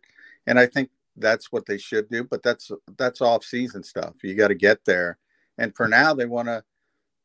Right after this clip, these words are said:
limit the touches of the receivers for a number of reasons, not just the ineffectiveness of the guys behind DeVonta Smith. It's also helping the quarterback, the young quarterback, obviously, as well. So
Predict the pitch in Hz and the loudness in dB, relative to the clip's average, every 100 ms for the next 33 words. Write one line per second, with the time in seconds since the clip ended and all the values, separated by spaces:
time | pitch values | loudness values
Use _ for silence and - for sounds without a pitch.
0 | - 110 123 143 - 127 123 123 120 - | -14 -6 -2 -2 -4 -8 -4 0 0 -2
1 | 123 110 110 104 98 - 117 107 104 135 | -10 -8 -6 -6 -8 -10 -6 -6 -4 -4
2 | 180 - 160 147 139 160 160 196 185 113 | -6 -8 -4 -2 -2 -2 0 0 0 -2
3 | 95 95 110 143 143 - 113 123 - 107 | 0 -4 -4 -6 -6 -4 -2 -2 -2 -2
4 | - 110 101 95 - 113 - 104 90 95 | -2 -4 -4 -4 -2 0 0 -6 -8 -10
5 | - 101 90 87 92 98 95 - - _ | -8 -10 -6 0 2 2 -2 -8 -20 _
6 | _ _ _ _ _ 110 - 104 113 104 | _ _ _ _ _ -8 0 2 2 0
7 | 95 92 90 - 90 - - 104 - 110 | 0 0 0 0 -2 -4 -4 -4 0 0
8 | - 107 101 - 113 101 98 _ _ _ | 4 6 6 4 2 2 0 _ _ _
9 | _ _ _ _ 139 120 131 107 98 - | _ _ _ _ 4 4 2 -4 -6 -2
10 | 131 131 104 101 107 - 107 107 101 - | 2 2 4 4 2 0 -6 -6 -8 -4
11 | 120 107 98 101 - 101 95 98 - 101 | -2 0 0 0 0 0 0 -4 -6 -14
12 | 90 87 123 156 135 98 - 107 90 | -14 -14 0 4 4 2 -4 -6 -6